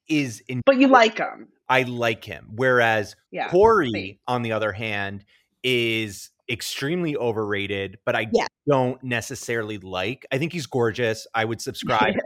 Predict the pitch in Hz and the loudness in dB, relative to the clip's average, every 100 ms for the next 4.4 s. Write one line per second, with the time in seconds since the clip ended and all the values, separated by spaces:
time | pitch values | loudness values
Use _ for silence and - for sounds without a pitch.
0 | 107 - 113 113 110 107 101 113 101 98 | -6 -8 -6 -6 -4 -6 -6 -6 -4 -4
1 | 98 98 - - 698 571 - 539 320 494 | -6 -2 8 8 10 6 10 8 8 4
2 | 523 - - - - 139 151 160 - - | 2 0 -2 -4 -4 0 2 2 -2 -6
3 | 131 135 151 156 156 127 131 113 - 113 | -6 -2 0 0 -2 -2 -2 -4 0 0
4 | 101 - 349 113 | 2 0 0 -2